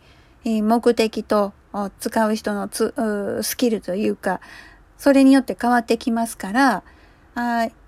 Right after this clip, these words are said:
一概にベースが万能か、もうベースを選択しておけば正解かっていうとそうではないと私は思ってます。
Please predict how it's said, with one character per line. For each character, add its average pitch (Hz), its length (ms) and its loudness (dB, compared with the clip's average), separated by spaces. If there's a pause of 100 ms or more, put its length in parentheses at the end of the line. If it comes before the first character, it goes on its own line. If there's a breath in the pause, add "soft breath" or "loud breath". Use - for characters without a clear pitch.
(140)
一 370 220 2
概 339 180 6
に 320 140 4
ベ 320 160 8
ー 294 40 4
ス 233 120 0
が 208 80 2
万 240 240 4
能 233 160 4
か、 - 160 -6 (680)
も 214 260 0
う - 60 -4
ベ 302 180 6
ー - 20 4
ス - 180 -4
を 180 60 -4
選 220 240 -2
択 214 240 -2
し - 100 -8
て 220 140 0
お 220 80 -4
け 208 160 -4
ば 185 280 -12
正 247 220 0
解 226 220 4
か 208 140 -8
っ - 20 -14
て - 200 -6
い 381 80 2
う 415 60 0
と 403 140 -2
そ 277 220 4
う - 20 0
で 196 100 0
は 185 80 -6
な 180 140 -10
い 175 80 -14
と - 100 -16
私 - 300 -12
は 175 60 -8
思 185 180 -10
っ - 20 -18
て - 160 -12
ま 226 140 -14
す。 - 180 -20